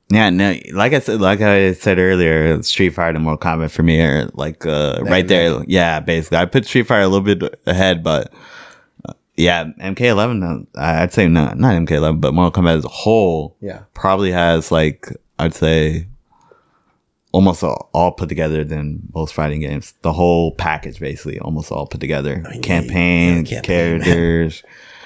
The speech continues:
Speaker 1: uh, the multiplayer.
Speaker 2: How about the, the, the, the, the towers too, though? You know, like,
Speaker 1: Yeah, oh,
Speaker 2: where the
Speaker 1: yeah.
Speaker 2: character unlocks, the weekly towers,
Speaker 1: There you go. I
Speaker 2: all
Speaker 1: thought
Speaker 2: these outfits you can unlock,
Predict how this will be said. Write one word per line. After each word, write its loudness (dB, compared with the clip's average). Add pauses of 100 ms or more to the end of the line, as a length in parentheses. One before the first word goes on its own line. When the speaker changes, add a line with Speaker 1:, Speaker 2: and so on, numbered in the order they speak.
(140)
Speaker 1:
uh, 0
the -6
multiplayer. -4
Speaker 2:
How -2
about 0
the, 0
the, 0 (120)
the, -4
the, -2
the -8
towers -4
too, -4
though? -6
You -6
know, -2
like, 2
Speaker 1:
Yeah, 0
oh, -2
Speaker 2:
where 2
the 2
Speaker 1:
yeah. -2
Speaker 2:
character 2
unlocks, 0
the -4
weekly -4
towers, 0
Speaker 1:
There 0
you 0
go. -2
I -4
Speaker 2:
all -4
Speaker 1:
thought -2
Speaker 2:
these -2
outfits -4
you -8
can -8
unlock, -10